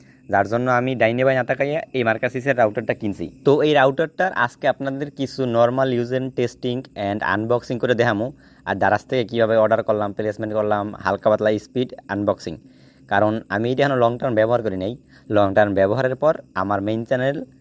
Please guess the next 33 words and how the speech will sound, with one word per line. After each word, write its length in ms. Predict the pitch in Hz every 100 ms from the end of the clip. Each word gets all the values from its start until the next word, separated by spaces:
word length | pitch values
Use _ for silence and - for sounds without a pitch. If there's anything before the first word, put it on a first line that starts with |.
| _ -
যেটা 220 | 98 101
লিংক 260 | 101 110 104
দেওয়া 260 | 107 127 135
আছে, 240 | - 160 -
ওইখানে 320 | 107 117 113
আমি 180 | 107 104
ভিডিও 280 | 95 117 131
করব। 140 | 127 143 - _ - -
তো 60 | 92
আপনারা 180 | - 120
চাইলে 300 | 127 131 151
ওই 200 | 123 120
রিভিউটা 360 | 113 117 131 135
দেখতে 280 | 127 - 131
পারবেন, 320 | 131 135 185 - _ - 120
তখন 320 | 110 160 156
গিয়ে 240 | 139 165 -
আরও 200 | - 101
ভালো 200 | 101 107
হবে। 140 | 90 80
এখন 220 | 113 147
just 200 | 147 147 -
আনবক্সিং 440 | 127 120 - 143 147
এবং 340 | - 101 101 101 98
আমার 160 | 104 107
এক্সপিরিয়েন্সটা 600 | - - 120 117 - 143 _ - -
দেখতে 200 | 139 113
থাকেন 180 | 101 92
আপনারা। 300 | 80 78 73 _ - - - - - - 170
ওকে, 360 | 143 131 113
এইখানে 640 | 113 147 151 165 175 175 170
আমাদের 500 | 120 117 120 117 123
এটা 220 | 127 127